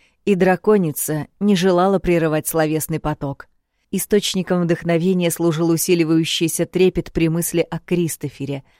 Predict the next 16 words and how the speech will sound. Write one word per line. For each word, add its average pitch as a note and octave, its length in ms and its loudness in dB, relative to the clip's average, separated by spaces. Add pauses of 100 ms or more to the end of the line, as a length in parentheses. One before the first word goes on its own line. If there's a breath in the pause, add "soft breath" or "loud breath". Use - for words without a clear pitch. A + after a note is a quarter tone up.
(520)
Внутри F#3+ 460 2
будто E3+ 360 -2
кто-то F#3 320 -2
пускался E3 560 0
в D#3 60 0
дикий D#3+ 260 -2
пляс F3+ 480 0
и E3+ 80 -4
явно D#3+ 440 0
не D#3 120 -4
собирался D#3 680 -4
останавливаться. D3 1040 -6 (680)
Прождав F3 540 2
его E3+ 260 0
столько E3 400 0
месяцев, D#3+ 800 -6